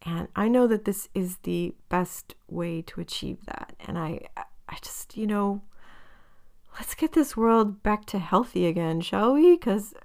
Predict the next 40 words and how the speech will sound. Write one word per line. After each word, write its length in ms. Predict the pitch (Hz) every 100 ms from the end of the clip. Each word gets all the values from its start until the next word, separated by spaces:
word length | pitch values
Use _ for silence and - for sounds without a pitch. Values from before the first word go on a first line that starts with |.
| -
I'm 280 | - 247 339
tired 340 | - 254 262
of 100 | 220
wearing 300 | 202 220 190
masks 460 | 196 208 - - -
and 100 | 190
staying 340 | - 196 196
<laughs> 40 | 240
inside. 800 | 202 - - - 190 - - -
I 80 | 240
don't 160 | 277
know 80 | 262
about 320 | 190 180 -
you. 320 | - - - - - - - -
So 420 | - 208 202 214 -
seventy-five 800 | - 285 370 392 370 285 226 240
percent 360 | 220 - 208 180
off, 180 | 180
folks, 380 | - - 220 -
okay? 420 | - 214 220 233 277 - - - - - - _ - - - - -
Just 260 | 277 269 - 220
join 360 | 262 277 294
me 200 | 269 254
and 140 | 214 247
do 160 | 226
it 40 | -
with 240 | 202 202
me 340 | 202 208 202 - -
if 220 | 220 226
you 100 | 208
want. 300 | 180 214 208 -
And 200 | 208 226
if, 200 | 262 -
if, 280 | 277 - -
if 260 | - 214 -
you 80 | 247
don't, 340 | 247 294 285
if 140 | 220
you 100 | 240
wanna, 400 | 240 269 285 240